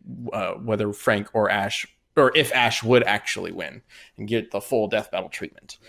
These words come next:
In the meantime, we have a new community death battle to pick.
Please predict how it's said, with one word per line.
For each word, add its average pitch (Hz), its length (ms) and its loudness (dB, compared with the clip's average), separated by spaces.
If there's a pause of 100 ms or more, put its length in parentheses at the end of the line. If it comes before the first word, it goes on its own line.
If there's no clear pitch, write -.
(340)
In 196 80 6
the 214 60 8
meantime, 156 540 6 (100)
we 139 180 4
have 143 440 6
a 123 560 6
new 196 320 4
community 110 460 2
death 104 260 0
battle 104 340 2
to - 140 -14
pick. - 520 0